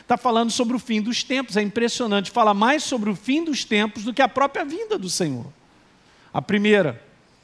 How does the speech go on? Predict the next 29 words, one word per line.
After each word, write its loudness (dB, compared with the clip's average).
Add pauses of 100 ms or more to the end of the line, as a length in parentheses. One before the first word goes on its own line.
(320)
Então 2
coloca 2
mais 4
a 4
segunda 0
vinda 2
em 4
evidência 2 (340)
do -2
que 2
a 4
primeira. 0 (560)
Quantos 0
creem 4
que 4
Jesus 6
voltará? 6 (1080)
É, 2
pastor, 4
o 2
pessoal 2
já 2
fala 2
isso, 0
ó, 0
não 0
entra 2
nessa -2
aí. 0